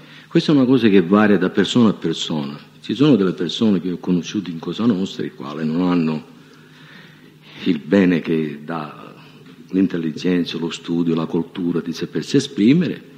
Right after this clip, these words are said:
e trattengono internamente quelle che avrebbero voglia di dire. Ci sono altri che si sanno esprimere e hanno la possibilità di dire al rappresentante: "Io questa cosa che tu hai deciso la discuto".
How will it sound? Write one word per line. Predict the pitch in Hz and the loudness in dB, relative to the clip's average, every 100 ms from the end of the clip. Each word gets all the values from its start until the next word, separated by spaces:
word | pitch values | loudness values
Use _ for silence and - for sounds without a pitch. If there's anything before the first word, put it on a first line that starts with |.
| - - - - | -20 -20 -10 -4
e | 101 | -2
trattengono | 107 95 - 104 87 87 | 0 0 2 2 4 2
internamente | 78 87 87 90 90 80 78 | 0 0 2 4 4 2 -2
quelle | 80 82 76 | -2 0 -2
che | 80 | -2
avrebbero | 80 82 78 80 | 0 0 0 -2
voglia | 78 80 78 98 | -2 -2 -2 4
di | 139 | 6
dire. | 120 101 107 - - - - | 6 4 2 -2 -12 -18 0
Ci | - | 4
sono | 160 90 87 | 6 6 6
altri | 87 80 - | 6 2 -2
che | - 82 | -4 -4
si | 92 | -4
sanno | - 85 120 | -4 2 6
esprimere | 175 - 120 143 147 156 - - - | 6 6 8 8 8 4 -4 -18 -2
e | 160 | 2
hanno | 80 80 95 | 4 4 6
la | 120 101 | 6 4
possibilità | 131 - 151 180 127 113 | 4 4 6 6 6 6
di | 147 | 8
dire | 120 104 | 10 8
al | 117 | 6
rappresentante: | 123 156 180 156 98 90 85 127 - - - | 6 6 8 8 6 0 0 -4 -8 -12 4
"Io | 165 127 | 8 8
questa | 104 104 139 | 6 2 2
cosa | 120 101 101 | 4 4 4
che | 95 - | 2 4
tu | 131 | 6
hai | 107 | 8
deciso | 170 180 143 - 147 | 6 6 6 6 6
la | 87 | 6
discuto". | 85 - 170 117 78 69 - | 4 4 6 6 2 -10 -14